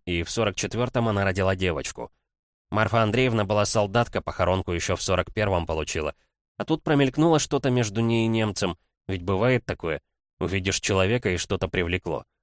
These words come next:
Насилия там не было, это точно. Ее особо не осуждали, а фельдфебель погиб,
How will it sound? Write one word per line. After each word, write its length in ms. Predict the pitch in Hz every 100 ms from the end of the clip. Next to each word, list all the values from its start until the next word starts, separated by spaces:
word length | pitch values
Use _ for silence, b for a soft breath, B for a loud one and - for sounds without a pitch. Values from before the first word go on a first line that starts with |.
| _ _
Насилия 400 | - 117 143 135
там 260 | 123 120 120
не 100 | 127
было, 180 | 87 78
это 220 | 76 80
точно. 460 | - 95 - - - _ _ _ _ _ _ _ -
Ее 280 | 123 165
особо 280 | 165 - 139
не 100 | 131
осуждали, 640 | 123 117 117 104 101 82 - _ _ _
а 140 | - 92
фельдфебель 560 | - 104 - 120 117
погиб, 440 | 104 113 104 123